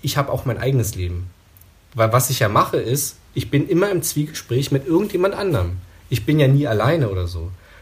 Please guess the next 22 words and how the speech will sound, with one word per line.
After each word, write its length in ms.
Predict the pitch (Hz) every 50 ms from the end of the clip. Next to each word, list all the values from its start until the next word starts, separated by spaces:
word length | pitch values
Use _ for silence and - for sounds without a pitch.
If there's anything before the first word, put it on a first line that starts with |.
| - -
Und 160 | - 131 117 131
das 160 | 147 147 165
aber 180 | 160 139 135
nur, 220 | 131 143 180 185 151
weil 160 | 143 135 139
ich 160 | 127 - -
mich 160 | 123 113 -
nicht 200 | 113 101 101 -
traue, 540 | - - - 226 233 165 143 147 165 196 214 - - - - -
mal 160 | 120 120 120
meine 260 | 117 117 120 117 113
eigene 260 | 135 151 151 131 110
Grenze 380 | 110 - 156 233 262 - 262 -
zu 140 | - 135 117
ziehen 240 | - - 123 110
und 100 | 113 110
zu 100 | 110 -
sagen, 340 | 107 113 110 110 110 110 107 -
"Nee, 220 | 160 214 - 127 127
ich 160 | 131 - -
will 140 | 147 214 196
nicht." 240 | 110 95 - -